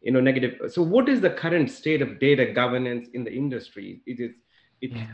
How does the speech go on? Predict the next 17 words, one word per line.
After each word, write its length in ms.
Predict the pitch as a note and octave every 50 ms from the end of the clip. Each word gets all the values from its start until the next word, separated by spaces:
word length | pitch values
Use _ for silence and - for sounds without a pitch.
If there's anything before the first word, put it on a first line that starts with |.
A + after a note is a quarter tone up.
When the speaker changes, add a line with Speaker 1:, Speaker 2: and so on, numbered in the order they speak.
| A2 G#2+ -
Speaker 1:
morphed 300 | A#2+ C#3+ F3 G3+ G3 - -
to 60 | F#3+
something 360 | - F#3 E3+ D#3+ E3+ E3 D#3+
else, 440 | D#3+ D#3+ D#3+ D#3+ D#3+ E3 D#3+ - -
or 200 | C#3 C3 A#2+ A#2 A#2+
how 240 | - D3 E3 F3
is 140 | F3+ E3 C#3+
it 80 | C3+ B2+
being 220 | C#3 C3+ C3 -
positioned? 600 | - C3 B2 - A#2 B2 A#2 - - F2 C#2 _ - _ _ _ _ _ _ _ _ _ _ _ _ _ _ _ _ _ _ _ _ -
Speaker 2:
Yeah, 520 | C3 B2+ B2+ B2+ B2+ C3 B2+ B2 B2 A#2
that's 260 | A2+ B2+ B2 B2 -
a 60 | C3 A#2
great 500 | A2+ - A#2 A2+ A2 G#2+ G#2+ G#2 - -
question. 640 | - - A2+ G#2+ G#2+ - - - A#2 G#2 G2 G2 G2 - _ _ _ _ _ -
I 60 | C3
tr-, 320 | B2+ - - D3 - -